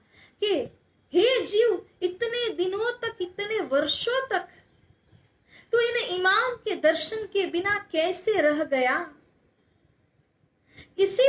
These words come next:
प्रकार का आकीन केशव दास जी में देखा गया कि जैसे ही उन्होंने शब्दों को सुना कि क्षण मात्र की देरी न करते हुए वे तुरंत जिस रास्ते श्री प्राणनाथ जी गए थे,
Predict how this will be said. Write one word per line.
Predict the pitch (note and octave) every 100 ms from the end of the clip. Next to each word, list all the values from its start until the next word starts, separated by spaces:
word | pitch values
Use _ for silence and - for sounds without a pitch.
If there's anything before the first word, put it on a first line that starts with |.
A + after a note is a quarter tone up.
| C5+
प्रकार | A#4 G#4 G4+ A4
का | G#4+ G4+
आकीन | - D#4+ D#4+ D4+ D4+ D4+ _ _ _ _ _
केशव | - - G4+ G4+ A#4
दास | G#4 C#4+ D4+ G#4+ - -
जी | G4
में | G4 E4
देखा | D#4 D4+ D#4+
गया | D4 C4 C4+ C#4 C4+ - _ - - -
कि | A4
जैसे | - D#4+ F#4+ - G4+
ही | E4+ A4 C#5
उन्होंने | A#4 A4+ A4 G#4+
शब्दों | - E4 C#4+ F#4
को | G#4+ - E4+
सुना | - D#4 E4 D4 D4+ - _ - -
कि | A4+
क्षण | A4 - F4 F4+
मात्र | F#4 C5 - -
की | A4 G#4
देरी | D4 E4+ F#4 F#4
न | D4 F4
करते | A#4 G#4 F#4+ - F4+
हुए | D4+ D#4 C#4+ B3+ - -
वे |
तुरंत | F#4 - G#4+ C5+ B4+ - G#4 C#4
जिस | G#4+ G#4+
रास्ते | E4 E4 - E4
श्री | - D4+ D4+
प्राणनाथ | - B3 A#3+ C4+ G4
जी | - G#4+
गए | - B3+ A#3+ -
थे, | D4+ D4+